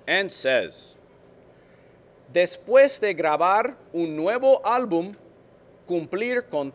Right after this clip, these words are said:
todas sus tareas escolares y actuar en vivo por todo el mundo, pensarías que Mandy Moore no tiene tiempo para navegar en la red.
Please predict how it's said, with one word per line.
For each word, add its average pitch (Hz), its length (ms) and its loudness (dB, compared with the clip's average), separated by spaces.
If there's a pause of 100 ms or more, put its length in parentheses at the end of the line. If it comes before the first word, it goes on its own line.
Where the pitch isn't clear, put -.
todas 254 440 2
sus - 280 -10
tareas 196 580 2
escolares 139 1040 -2 (420)
y 233 420 -6
actuar 165 800 0
en 160 240 -4
vivo 165 460 -2 (100)
por 127 200 -2
todo 285 600 4
el 285 80 4
mundo, 196 500 -4 (840)
pensarías 175 800 0
que 160 480 0
Mandy 208 500 -6
Moore 208 460 0 (260)
no 180 320 -2
tiene 247 320 -4
tiempo 220 540 -2
para 156 260 0
navegar 117 760 -4
en 113 160 -8
la 160 160 -2
red. 254 300 6